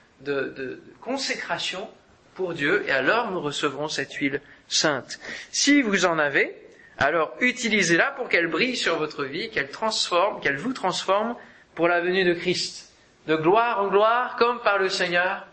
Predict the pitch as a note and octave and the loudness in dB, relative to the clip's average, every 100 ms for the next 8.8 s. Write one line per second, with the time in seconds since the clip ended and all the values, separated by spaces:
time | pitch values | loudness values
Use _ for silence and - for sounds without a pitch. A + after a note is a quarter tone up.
0 | _ _ _ _ _ E3+ F3+ - G3+ - | _ _ _ _ _ -2 0 0 0 -2
1 | - - - _ _ _ - - - D3+ | -20 -20 -20 _ _ _ -20 -16 -2 2
2 | D#3+ E3 G#3 G#3 D#3+ D#3 C#3+ D3 C3+ - | 2 2 0 0 0 0 2 2 2 -2
3 | - - - - C#3 D3 - F#3+ - - | -8 -20 -20 -4 0 0 2 2 2 2
4 | G3 F#3+ E3 D3+ D3+ D#3 C#3+ C#3 C3 B2+ | 4 4 0 0 2 2 0 -2 0 0
5 | - - - _ _ - - - - - | -2 -10 -20 _ _ -20 -18 -14 -14 -14
6 | - _ A3 A3 A#3+ A3 A#3 - A#3+ A#3 | -18 _ 0 2 0 2 0 2 0 2
7 | F#3+ F#3 F#3 F#3+ A3 - E3 D3 D#3+ F3 | 2 0 2 2 2 0 2 4 2 2
8 | F3+ D#3 C#3+ - E3 F3 F#3 | 2 0 0 0 2 2 0